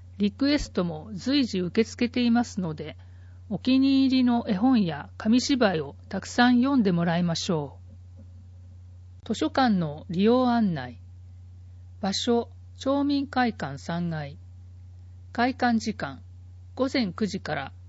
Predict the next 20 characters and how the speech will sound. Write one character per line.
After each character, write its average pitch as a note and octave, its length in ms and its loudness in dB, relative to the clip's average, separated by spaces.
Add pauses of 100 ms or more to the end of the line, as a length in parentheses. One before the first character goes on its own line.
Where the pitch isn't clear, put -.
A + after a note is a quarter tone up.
(120)
午 A3 120 0
後 F#3+ 140 -2
五 F3+ 140 -2
時。 - 260 -14 (1040)
休 C#4 220 -2
館 A3+ 380 -2
日、 D3+ 200 -18 (460)
毎 A3+ 220 2
週 A#3+ 280 -2
火 G#3 180 0
曜 G#3+ 240 2
日。 C3+ 200 -16 (1120)
祝 - 240 -6
日 C4+ 260 -4
の B3 160 4
場 G#3 260 2
合 G#3+ 100 0
は G#3 180 0
翌 D3+ 240 -6
日。 - 420 -14